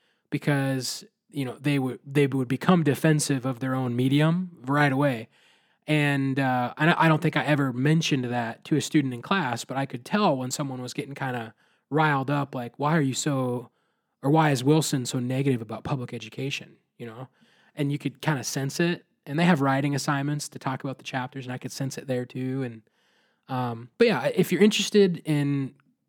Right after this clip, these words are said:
any type of classical education or, or learning more about that, um, you, you'd wanna read this book.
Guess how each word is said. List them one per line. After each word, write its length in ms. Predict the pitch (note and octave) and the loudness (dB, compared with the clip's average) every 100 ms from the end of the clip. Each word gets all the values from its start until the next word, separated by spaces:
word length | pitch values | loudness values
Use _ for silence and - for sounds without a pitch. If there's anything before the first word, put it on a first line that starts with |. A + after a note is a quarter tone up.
| _ _ _ - - | _ _ _ -20 2
any 240 | F#3 F3+ | 6 6
type 380 | - - D#3+ D#3 | 4 2 2 4
of 300 | D3 B2 - - - | 0 -2 -8 -20 -8
classical 400 | - D#3+ - D#3 | 0 0 2 0
education 560 | C3+ C3+ - C#3 - C3+ | 0 -2 -2 -2 -2 -2
or, 180 | B2+ B2+ | -4 -4
or 120 | C3+ | -2
learning 260 | C#3+ D3 C3+ | 0 2 0
more 180 | C3+ | 0
about 280 | C3 B2 A#2+ | 0 -2 -4
that, 360 | B2 A#2+ B2 - _ _ _ _ _ - | -6 -6 -6 -8 _ _ _ _ _ -8
um, 580 | C3 C3 A#2+ A#2+ A#2 A#2+ _ _ | -4 -2 -4 -10 -18 -20 _ _
you, 280 | - F3+ | -8 -4
you'd 240 | E3+ F3+ F#3 | 2 4 6
wanna 180 | F#3 E3+ | 6 6
read 140 | E3 | 4
this 120 | D3+ | 2
book. 200 | - C3+ | -4 -8